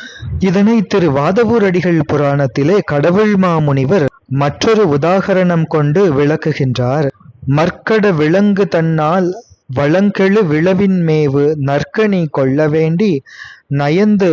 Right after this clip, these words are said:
கல்லறிவாறு போல சர்க்குரு உளனோ என்று நாடுவார்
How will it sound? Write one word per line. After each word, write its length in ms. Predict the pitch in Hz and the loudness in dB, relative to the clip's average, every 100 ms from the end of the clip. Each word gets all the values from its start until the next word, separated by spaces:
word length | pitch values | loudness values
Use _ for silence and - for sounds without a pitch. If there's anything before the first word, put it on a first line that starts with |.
| 151 | 0
கல்லறிவாறு 880 | - 156 196 220 220 196 196 175 151 139 | -2 -2 0 0 2 2 2 2 0 0
போல 300 | 143 135 127 131 135 - - _ | 0 0 0 -2 -4 -12 -20 _
சர்க்குரு 680 | - 185 180 180 220 208 190 156 170 | -6 -2 -2 0 0 2 2 2 0
உளனோ 460 | 135 143 160 165 208 160 143 156 | -2 0 0 2 2 0 -2 -2
என்று 380 | 147 151 135 139 135 143 _ _ - - | -2 0 0 0 -2 -4 _ _ -16 -4
நாடுவார் 800 | 139 143 170 202 196 180 151 139 | -2 0 0 2 0 0 0 -2